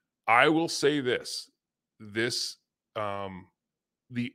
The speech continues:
only, I'm gonna call it the Rocky verse, the only movie in, like, the Rocky verse that I've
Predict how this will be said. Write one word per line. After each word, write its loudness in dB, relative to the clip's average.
only, 2
I'm 4
gonna 4
call 6
it 2
the 4
Rocky 2
verse, -2
the -2
only 2
movie 0
in, -4
like, 0
the 0
Rocky 0
verse -4
that 2
I've 4